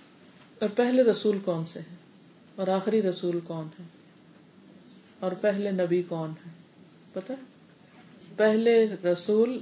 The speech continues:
نوح علیہ السلام ہے اور آخری محمد صلی اللہ علیہ وسلم۔ پہلے نبی کون ہے؟ حضرت آدم علیہ السلام۔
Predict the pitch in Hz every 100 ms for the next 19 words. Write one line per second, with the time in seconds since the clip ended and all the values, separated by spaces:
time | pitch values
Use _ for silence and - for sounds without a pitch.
0 | - 196 220 190 170 175 156 151 156 -
1 | 175 180 185 185 247 311 - - - 208
2 | 202 - - 196 190 - - - - 180
3 | 185 185 - 165 160 156 156 170 - -
4 | - - - - - - - - - 226
5 | 254 247 214 208 214 180 175 160 165 -
6 | - - - - - - - - 180 180
7 | 180 175 175 170 175 165 165 - 160 160